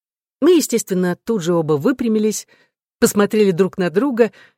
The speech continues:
и расхохотались, потому что вдруг поняли, каковы на самом деле наши отношения. Ещё во время той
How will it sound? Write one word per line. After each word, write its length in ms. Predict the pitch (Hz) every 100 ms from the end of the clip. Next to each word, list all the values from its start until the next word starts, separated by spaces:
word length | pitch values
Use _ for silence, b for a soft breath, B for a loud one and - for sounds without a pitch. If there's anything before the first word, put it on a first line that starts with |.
| _ _ _ -
и 100 | 220
расхохотались, 840 | 226 - 180 - 196 - 262 208
потому 300 | - - 160
что 140 | 165 175
вдруг 300 | 160 185 -
поняли, 480 | 220 226 208 190 180 b b -
каковы 380 | 214 247 247
на 120 | 254 220
самом 380 | - 233 226
деле 300 | 196 247 202
наши 240 | 143 139 151
отношения. 680 | - 147 - 151 135 143 - _ _ _ _ _ _ _ _ -
Ещё 220 | - 165
во 120 | 165
время 320 | 165 165 165 -
той 240 | 185 165